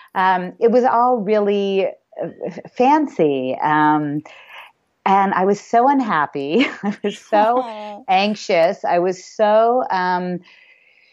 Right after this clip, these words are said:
Speaker 1: it was like a, a world that m-, I felt like I would never be enough in. I ne-, I was never gonna be skinny enough or pretty enough or rich enough or have enough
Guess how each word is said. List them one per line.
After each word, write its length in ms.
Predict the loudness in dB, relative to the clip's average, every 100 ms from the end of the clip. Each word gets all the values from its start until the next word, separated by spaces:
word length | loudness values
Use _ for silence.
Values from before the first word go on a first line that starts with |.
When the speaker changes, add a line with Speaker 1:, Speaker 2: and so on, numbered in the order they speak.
| _ _ _ _
Speaker 1:
it 80 | 2
was 240 | 2 2
like 240 | 0 0 -2
a, 80 | -4
a 80 | -4
world 560 | -6 -4 -2 0 0 2
that 260 | 0 0
m-, 200 | -4 -8 -6
I 200 | -4 -4
felt 580 | -8 _ 0 2 0
like 180 | -2 0
I 80 | 0
would 160 | 0 -2
never 320 | -2 0 0
be 160 | 0
enough 400 | -2 0 -4 -4
in. 260 | -6 -4 -4
I 120 | -2
ne-, 160 | 0 0
I 160 | 0 0
was 180 | -2
never 320 | 0 0 0 -2
gonna 200 | -2 -4
be 260 | -2 -2
skinny 460 | -4 -8 -4 -2 0
enough 360 | 0 0 0
or 80 | -4
pretty 420 | -6 -2 0 2
enough 360 | 2 2 0 0
or 100 | -4
rich 320 | 0 -2 0
enough 460 | -2 0 2 0 0
or 80 | -2
have 260 | 0 -2
enough 480 | 0 -2 -2 -2 -8